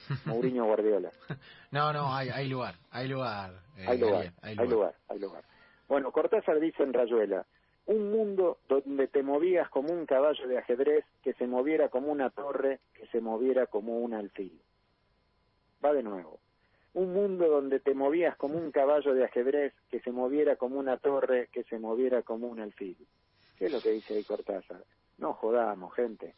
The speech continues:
Speaker 2: Somos una cosa, pero estamos siendo, podemos ser otra. Amplifiquemos nuestro ser, cambiemos de lo que somos, dejemos de, dejemos de etiquetar gente. Vamos, vamos a la diversidad de la posibilidad humana.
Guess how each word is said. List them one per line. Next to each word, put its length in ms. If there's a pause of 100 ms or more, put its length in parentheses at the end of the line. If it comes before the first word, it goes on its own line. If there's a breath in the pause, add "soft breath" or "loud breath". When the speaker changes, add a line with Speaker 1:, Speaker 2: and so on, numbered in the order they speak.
(160)
Speaker 2:
Somos 640
una 240
cosa, 360
pero 140
estamos 400
siendo, 460
podemos 420
ser 160
otra. 380 (240)
Amplifiquemos 760
nuestro 360
ser, 340 (180 soft breath)
cambiemos 640
de 80
lo 140
que 80
somos, 420
dejemos 340
de, 100
dejemos 400
de 80
etiquetar 500
gente. 440 (320 loud breath)
Vamos, 380 (140)
vamos 380
a 40
la 120
diversidad 600
de 240
la 120
posibilidad 680
humana. 440